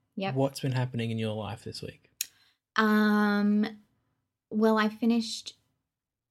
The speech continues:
Speaker 1: my uni study period, they're called. I hate calling it a study period. It's not a semester,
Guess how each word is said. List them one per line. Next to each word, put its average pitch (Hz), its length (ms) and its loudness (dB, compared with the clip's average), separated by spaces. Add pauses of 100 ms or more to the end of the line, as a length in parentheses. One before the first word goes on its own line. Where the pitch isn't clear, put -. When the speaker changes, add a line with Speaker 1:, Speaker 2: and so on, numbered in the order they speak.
(140)
Speaker 1:
my 208 200 2
uni 214 720 4 (640)
study 277 280 0
period, 277 400 -2
they're 269 140 -8
called. 262 480 -8 (180)
I - 40 -14
hate 453 180 -4
calling 233 240 2
it 180 80 -6
a - 20 -10
study 180 220 -6
period. 170 400 -4 (220)
It's 269 80 -6
not 381 100 -2
a - 80 -2
semester, 220 360 0